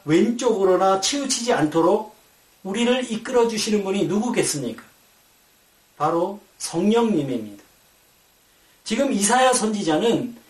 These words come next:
이 성령의 사역에 대해 이야기하고 있는 것입니다. 요한복음 십사 장 이십육 절의 말씀입니다. "보혜사 곧 아버지께서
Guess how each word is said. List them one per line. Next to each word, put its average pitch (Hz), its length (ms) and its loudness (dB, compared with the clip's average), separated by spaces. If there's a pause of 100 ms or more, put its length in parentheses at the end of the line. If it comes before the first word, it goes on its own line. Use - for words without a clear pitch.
(120)
이 247 220 2
성령의 240 640 2
사역에 233 460 0
대해 190 260 2
이야기하고 208 560 2
있는 190 160 0
것입니다. 147 420 -2 (1080)
요한복음 208 460 4
십사 - 360 0
장 196 220 2
이십육 208 480 2
절의 202 220 4
말씀입니다. 147 760 0 (720)
"보혜사 202 520 4
곧 190 160 2
아버지께서 196 920 2